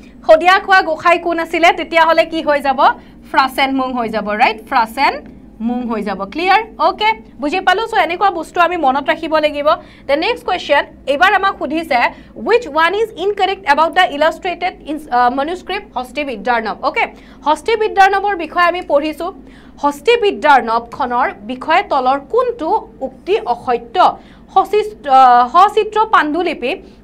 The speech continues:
হস্তি বিদ্যাৰ্ণৱৰ বিষয়ে কোনটো কি হয় উক্তি অসত্য বুলি সুধিছে।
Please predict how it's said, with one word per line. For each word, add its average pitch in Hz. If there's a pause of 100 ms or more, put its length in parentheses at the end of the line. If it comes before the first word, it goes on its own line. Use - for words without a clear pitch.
হস্তি 294
বিদ্যাৰ্ণৱৰ 339
বিষয়ে 269
কোনটো 285
কি 220
হয় 254 (140)
উক্তি 247
অসত্য 240
বুলি 226
সুধিছে। 202